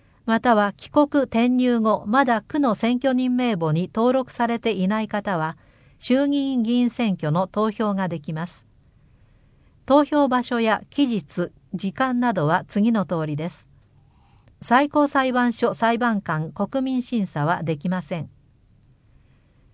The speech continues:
杉並区役所中棟六階第四会議室。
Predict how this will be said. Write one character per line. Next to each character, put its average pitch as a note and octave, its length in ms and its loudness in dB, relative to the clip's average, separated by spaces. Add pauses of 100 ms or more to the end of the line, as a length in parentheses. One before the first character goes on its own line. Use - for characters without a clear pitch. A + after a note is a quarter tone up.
(720)
杉 B3+ 380 2
並 C#4+ 280 -2
区 B3 120 -2
役 A#3 240 0
所 D3+ 240 0
中 G3+ 360 0
棟 A3 320 2
六 F#3 280 0
階 F#3 340 0
第 A#3 320 2
四 A#3 220 0
会 F#3+ 240 -2
議 F3 100 0
室。 - 300 -14